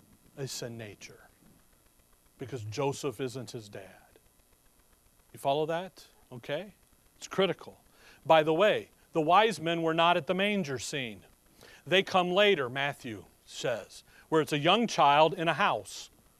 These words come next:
There's more than three wise men. There's a group of them. They bring the three gold, the three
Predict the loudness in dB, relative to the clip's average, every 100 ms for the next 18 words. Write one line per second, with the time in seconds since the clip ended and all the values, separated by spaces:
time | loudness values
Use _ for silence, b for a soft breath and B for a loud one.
0 | _ _ _ _ _ _ _ _ _ _
1 | _ _ _ _ _ -4 0 4 4 2
2 | -2 0 2 6 6 6 0 -4 -4 -4
3 | -4 2 2 2 2 2 0 -6 _ b
4 | b b b -4 0 2 2 0 -2 -4
5 | -4 -4 0 2 2 0 -6 -8 -4 -2
6 | -2